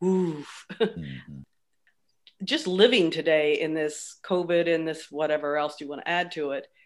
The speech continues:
Speaker 1: is stressful. And I don't, I'm not stressed because we don't do outside issues in meetings. So it's a real, uh, it's plugging into our, our souls, our spirits, our essence.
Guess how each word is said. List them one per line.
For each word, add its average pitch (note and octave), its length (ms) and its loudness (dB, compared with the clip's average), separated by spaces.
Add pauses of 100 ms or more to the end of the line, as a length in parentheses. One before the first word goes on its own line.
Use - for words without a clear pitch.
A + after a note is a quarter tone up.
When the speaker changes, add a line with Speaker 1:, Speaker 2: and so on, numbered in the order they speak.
(140)
Speaker 1:
is F3 480 2
stressful. - 720 -2 (380)
And F#3 180 4
I F#3 120 6
don't, G3 240 4
I'm F#3+ 140 4
not G3 220 4
stressed - 580 2
because E3+ 280 2
we G3 140 2
don't F#3+ 340 2
do G#3 320 2
outside E3 500 2
issues D3 540 -6
in D3 200 -2
meetings. D3 440 -6
So D#3 180 -2
it's D3+ 200 -6
a D3 100 -4
real, F#3+ 420 -2 (480)
uh, D#3 120 -4
it's F3+ 380 -2 (600)
plugging A3 340 4
into F3 300 4
our, D3 300 2 (280)
our D3 180 0
souls, D3 720 4
our C#3+ 160 -2
spirits, C#3 560 -4
our B2+ 160 -2
essence. C#3 580 -10